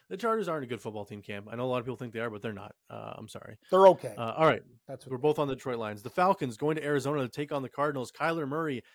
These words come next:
Speaker 1: has been declared starter. James Conner expected back, so the Cardinals are gonna be at full force for the first time this season, Cam. Uh, they are now one and a half point home dogs still. People are still betting on the Falcons.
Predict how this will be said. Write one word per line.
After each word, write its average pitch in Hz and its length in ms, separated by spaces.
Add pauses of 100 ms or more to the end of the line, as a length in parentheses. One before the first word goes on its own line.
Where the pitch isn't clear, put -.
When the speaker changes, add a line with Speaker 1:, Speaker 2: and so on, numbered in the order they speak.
(180)
Speaker 1:
has 120 120
been 135 120
declared 147 400
starter. 147 420
James 135 300
Conner 143 320
expected 123 460
back, 143 260
so 131 140
the 123 180
Cardinals 143 340
are 120 60
gonna 127 140
be 127 100
at 117 140 (100)
full 170 240
force 160 400
for - 100
the 131 60
first 139 260
time 139 180
this 131 160
season, 147 280
Cam. 143 380 (440)
Uh, 131 260
they 131 120
are 135 120
now 135 200
one 135 240
and 143 80
a 135 40
half 143 220
point 131 260
home 156 360
dogs 151 380
still. 120 320
People 170 260
are 127 80
still 170 280
betting 151 200
on 139 100
the 123 80
Falcons. 151 640